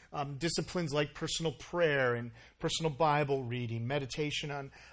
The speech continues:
on God's Word. And those personal, um, disciplines affect us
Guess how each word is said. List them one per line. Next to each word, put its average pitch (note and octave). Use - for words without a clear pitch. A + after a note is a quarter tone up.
on D3+
God's C#3+
Word. C#3
And D#3
those F#3+
personal, G3
um, E3
disciplines F3
affect -
us D#3+